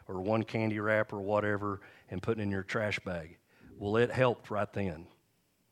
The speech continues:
And if ever all of us would do that, we'd clean up the whole bar ditch if everybody would vote.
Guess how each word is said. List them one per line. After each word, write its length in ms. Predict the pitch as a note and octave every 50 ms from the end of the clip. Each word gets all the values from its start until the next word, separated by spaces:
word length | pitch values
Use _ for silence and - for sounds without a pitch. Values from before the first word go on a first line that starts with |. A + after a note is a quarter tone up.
| _ _ _ _ _ _ _ _ _ _ _ _ _
And 140 | - A#2+ A2+
if 140 | A2+ - -
ever 300 | A#2 C#3+ G3+ A3 A#3 D#3+
all 240 | A2 C#3+ F#3+ A3 G#3
of 100 | D3 A#2
us 160 | A2+ G#2 -
would 160 | - A2 G2
do 180 | G2 A2+ A#2 A2+
that, 220 | A2 A2+ B2 C3 C3
we'd 200 | A#2+ A#2 G#2+ -
clean 240 | - - C3+ C3 B2
up 120 | A#2+ -
the 80 | - G#2
whole 200 | F#2+ A#2+ B2 A2+
bar 260 | A2+ B2+ A#2 A2 G#2
ditch 460 | F2 E2+ E2 - _ - - - - _ _ _ _ _ _ _ _ _ _ _ _ _ _ _ _ _ _ _
if 160 | - G#2+ -
everybody 420 | A2 G#2+ G#2 G#2 F#2+ G#2 G2 G2 F2+
would 180 | F2 F2+ E2
vote. 280 | E2+ F#2+ F2 E2 D#2 -